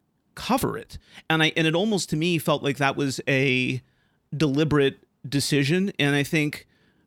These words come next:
part of in, in kind of reading the coverage of this after the fact is that, you know, again, their feeling is that Woody has had a chance to tell his story. Um, but I did think that the,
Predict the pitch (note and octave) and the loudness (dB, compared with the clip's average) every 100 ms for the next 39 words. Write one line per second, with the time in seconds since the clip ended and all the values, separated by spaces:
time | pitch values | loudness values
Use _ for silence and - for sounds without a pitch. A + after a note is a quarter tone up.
0 | - F3+ F3+ F3 D3+ C#3 - - D3 C3+ | -4 2 4 6 4 2 -4 -2 2 2
1 | C3 - D3 C#3 D3 C3+ C3 D3+ D3 C3+ | 0 -2 -2 0 0 0 2 2 2 2
2 | B2+ C3 B2+ A#2 - D#3+ C#3 C3+ C3 A#2 | 0 0 0 -2 0 2 2 0 0 0
3 | B2 B2+ - - _ _ _ D3+ D3+ - | 0 0 -4 -10 _ _ _ 0 2 0
4 | C3 A#2+ D3+ C3+ B2+ - C#3+ C#3 C3+ C3+ | -4 0 2 2 0 -2 0 0 2 2
5 | C3+ - D#3+ C#3 B2 - C#3+ D#3 B2+ C3 | 0 -4 -2 0 0 -2 0 2 2 0
6 | C#3 D3+ C#3+ B2+ A#2+ B2+ - _ _ C#3+ | 0 0 0 0 0 -2 -4 _ _ 0
7 | D#3 D3 C#3 A#2+ C3+ C3 - B2+ C3 - | 2 2 0 0 -2 -4 -4 -4 -4 -8
8 | C#3+ B2 A2+ A#2 B2 _ _ _ _ C#3 | -4 -2 -2 -4 -12 _ _ _ _ -2
9 | B2+ - G#3 C3+ - C#3+ - _ _ - | -2 0 0 0 -4 -8 -16 _ _ -2
10 | E3 D3+ C#3+ C#3 C3+ _ _ _ E3 D#3+ | 0 2 2 -2 -8 _ _ _ 0 2
11 | - D#3 D#3+ E3+ - E3 D3 D3+ - C#3+ | 0 2 2 2 0 -2 -2 -6 -2 0
12 | C3+ C3+ C3+ | 2 0 -2